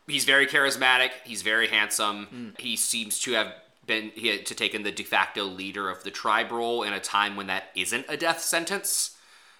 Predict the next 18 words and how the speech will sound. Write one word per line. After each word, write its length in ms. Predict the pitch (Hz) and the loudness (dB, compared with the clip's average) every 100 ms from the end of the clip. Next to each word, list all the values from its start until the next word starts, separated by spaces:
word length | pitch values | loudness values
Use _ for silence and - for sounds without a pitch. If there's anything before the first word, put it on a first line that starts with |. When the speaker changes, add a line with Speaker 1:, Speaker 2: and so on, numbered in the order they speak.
| - | 0
Speaker 1:
uh, 80 | 107 | 2
and 80 | 107 | 4
actually 380 | 107 107 - 107 - | 4 4 0 -6 -4
is 220 | 107 110 | -4 0
a 80 | 139 | 0
boon. 480 | 131 143 165 170 156 | 0 -2 -2 -2 0
Like, 300 | 117 110 - | 0 0 -4
you 120 | 127 | -4
know, 100 | 110 | -4
Colby 380 | 95 - 151 120 | -4 -6 -6 -4
was 160 | 104 101 | -4 -6
the 80 | 98 | -8
de 60 | |
facto 420 | - 98 90 95 90 90 | -2 0 0 -4 -10 -10
leader 220 | 95 92 | -6 -6
of 80 | 87 | -4
his 160 | 98 92 | -4 -4
tribe, 380 | 101 90 82 | 0 2 0